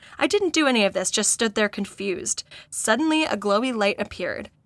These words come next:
Not in the mirror, but on the shower curtain. As soon as the light appeared, a shadow stepped out against the curtain, a shadow of a woman. I could see the curl of her hair, and it looked like she was wearing a dress with ripped or tattered seams.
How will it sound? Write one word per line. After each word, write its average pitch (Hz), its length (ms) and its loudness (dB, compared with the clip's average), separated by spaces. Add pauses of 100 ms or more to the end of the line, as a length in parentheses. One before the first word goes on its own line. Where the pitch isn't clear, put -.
(180)
Not 220 160 0
in 403 120 -2
the 427 100 0
mirror, 233 240 -2
but 220 100 -4
on 208 180 2
the 233 60 -2
shower 320 420 0
curtain. - 520 -10 (500)
As 220 120 -2
soon 320 200 0
as 427 120 -4
the 311 120 0
light 226 240 0
appeared, 170 520 -8 (260)
a 220 40 -6
shadow 285 400 0
stepped 277 300 -2
out 208 160 2
against 196 320 -4
the - 80 -8
curtain, - 560 -12 (220)
a - 40 -8
shadow 233 420 0
of 226 100 -4
a 220 100 -4
woman. 208 480 -2 (280)
I 196 80 -2
could 214 160 -2
see 247 140 -2
the 202 100 -2
curl 233 320 0
of 269 100 0
her 311 140 -2
hair, 220 260 -2
and 196 80 0
it - 80 -6
looked 226 180 -8
like 269 80 -6
she - 140 -2
was 226 140 -6
wearing 202 320 2
a 185 40 -2
dress 196 420 -2
with 196 160 -8
ripped 202 320 -6
or 220 100 -2
tattered 190 480 -4
seams. - 580 -4